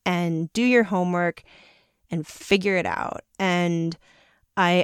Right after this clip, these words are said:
I mean, I remember very literally having that conversation with myself as I was thinking, "But I don't know how to start a podcast and I don't know how to run a business." And it was like, "Well, yeah, okay, so figure it out. Like, do some research, talk to people who know what to do,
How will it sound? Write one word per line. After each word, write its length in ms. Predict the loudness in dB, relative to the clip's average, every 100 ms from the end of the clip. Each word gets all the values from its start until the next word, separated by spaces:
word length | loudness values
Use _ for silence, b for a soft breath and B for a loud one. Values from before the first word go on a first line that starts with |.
| 2
I 80 | 2
mean, 160 | 4
I 80 | 2
remember 540 | 2 2 2 2 2
very 400 | 0 4 6 4
literally 680 | 2 2 4 4 4 0 -4
having 460 | 0 2 2 0 -2
that 180 | -2
conversation 800 | -2 -2 0 -4 -2 -4 -4 -4
with 180 | -4 0
myself 480 | 2 2 2 2 2
as 140 | 2
I 100 | 2
was 220 | 2 0
thinking, 340 | -2 -4 -2 0
"But 160 | 2
I 100 | 4
don't 180 | 6 6
know 120 | 6
how 140 | 6 4
to 80 | 4
start 260 | 2 2
a 60 | 2
podcast 600 | 2 2 4 4 4 2
and 80 | 4
I 120 | 6
don't 140 | 6
know 100 | 6
how 120 | 4
to 120 | 4 4
run 180 | 4
a 60 | 4
business." 520 | 4 4 4 4 2
And 80 | 0
it 60 | 0
was 100 | 2
like, 220 | 0 0
"Well, 220 | 0 2
yeah, 300 | 2 2 2
okay, 300 | 0 2 0
so 160 | 0 -2
figure 240 | 0 2
it 80 | 2 4
out. 180 | 0 -2 -12 _ _ _ _
Like, 220 | -2 -2 -4 _ _ _ _ _
do 160 | -4 -2
some 180 | 2 4
research, 440 | 2 2 0 0
talk 240 | 0 0 0
to 80 |
people 320 | -4 -2 0 2
who 100 | 4
know 220 | 4 4
what 160 | 2
to 100 | -2
do, 340 | -2 0 0